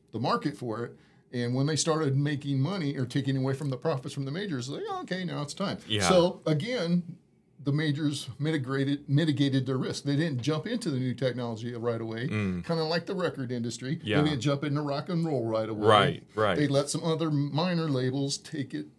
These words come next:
Speaker 1: and, and make it popular. And then when they did, boom, in came R C A.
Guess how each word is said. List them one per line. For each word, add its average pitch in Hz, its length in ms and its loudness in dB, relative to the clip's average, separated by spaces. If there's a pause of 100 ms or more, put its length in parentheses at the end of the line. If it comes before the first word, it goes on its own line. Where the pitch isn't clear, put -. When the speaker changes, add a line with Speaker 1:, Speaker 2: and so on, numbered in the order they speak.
(260)
Speaker 1:
and, 139 280 -4 (380)
and 123 140 -2
make 131 180 -4
it 175 100 -10
popular. 127 420 2
And 131 120 2
then 147 120 2
when 151 100 2
they 151 120 2
did, 147 260 2
boom, 135 520 4
in 127 160 -4
came 127 220 -2
R 117 140 -6
C - 200 -10
A. - 200 -18